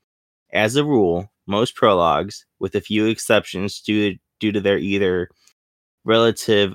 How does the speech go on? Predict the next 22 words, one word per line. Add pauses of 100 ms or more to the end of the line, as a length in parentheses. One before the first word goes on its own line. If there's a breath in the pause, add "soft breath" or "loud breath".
(100)
isolation
or
knock-on
effects
from
moving
them, (640)
will
be
present
in
only
one
location (120)
as
thematically
and
situationally
appropriate. (1080)
Pretty
cool. (1040)
Uh,